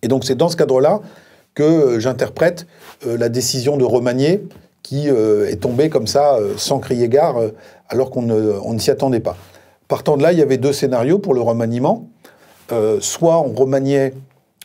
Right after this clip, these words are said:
et le remaniement permettait un élargissement de la majorité. Ça veut dire très concrètement un, un accord politique qui était passé avec les Républicains, euh, mais c'était un accord de gouvernement, donc en termes, j'allais dire, de, de,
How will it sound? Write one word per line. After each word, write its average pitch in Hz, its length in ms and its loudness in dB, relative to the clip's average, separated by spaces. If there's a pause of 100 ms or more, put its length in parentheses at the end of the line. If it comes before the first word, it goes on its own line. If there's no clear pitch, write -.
(720)
et 143 140 0
le 135 60 4
remaniement 131 480 2
permettait 139 440 0
un 127 140 -2
élargissement 151 540 0
de 143 40 -2
la 131 60 0
majorité. 117 580 -2 (720)
Ça - 300 -6
veut 123 120 -4
dire 127 340 0 (300)
très 131 160 0
concrètement 131 720 0
un, 95 360 -6 (360)
un 123 120 -2
accord - 280 -2
politique 131 420 -4
qui - 80 -6
était 120 160 -2
passé 117 260 -2
avec 113 200 -2
les 117 100 -2
Républicains, 113 720 -4 (580)
euh, 98 300 -4
mais 98 80 -8
c'était - 180 -6
un 107 120 -2
accord 110 260 -2
de 113 60 -2
gouvernement, 117 520 -2
donc 107 180 -2 (520)
en 107 100 -8
termes, 117 340 0
j'allais 101 200 -2
dire, 120 180 0
de, 101 100 -2
de, 95 460 -4